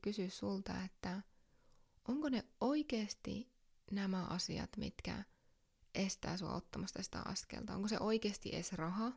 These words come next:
Vai onko siellä niinku taustalla ehkä se, että sä ite oot siinä esteenä? Mietipä, että me eletään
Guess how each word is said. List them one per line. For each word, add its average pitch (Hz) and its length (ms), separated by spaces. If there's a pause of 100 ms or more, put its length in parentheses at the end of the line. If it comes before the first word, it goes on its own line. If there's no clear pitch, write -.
(1000)
Vai 185 120
onko 226 220
siellä 220 220
niinku 190 180
taustalla 175 840 (240)
ehkä 185 240
se, 180 260
että - 200
sä 180 160 (160)
ite 180 380 (640)
oot 160 280
siinä - 260
esteenä? - 580 (1120)
Mietipä, 226 540
että 185 240
me 185 200
eletään 190 680